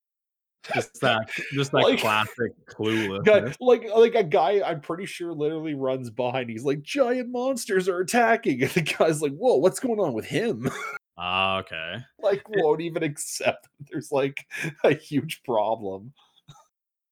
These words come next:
Speaker 1: Ye-,
Speaker 2: Oh,
Speaker 1: yeah,
Speaker 2: man.
Speaker 1: it sounds like, well, I mean, you showed me the game, so,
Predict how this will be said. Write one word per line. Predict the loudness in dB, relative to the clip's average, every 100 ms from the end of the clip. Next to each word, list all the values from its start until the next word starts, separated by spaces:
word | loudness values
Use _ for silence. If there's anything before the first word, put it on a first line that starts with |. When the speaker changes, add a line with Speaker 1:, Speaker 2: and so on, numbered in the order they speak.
| -10 -6
Speaker 1:
Ye-, | -4 -4 -8 _ -2
Speaker 2:
Oh, | 4 4
Speaker 1:
yeah, | 4
Speaker 2:
man. | 2 -2
Speaker 1:
it | -6 -6
sounds | -4 -4 -2
like, | -4 -4 0
well, | 4
I | 4
mean, | 4 2
you | 2
showed | 2 2
me | 0
the | -4
game, | -6 -6
so, | -6 -4 -4 -6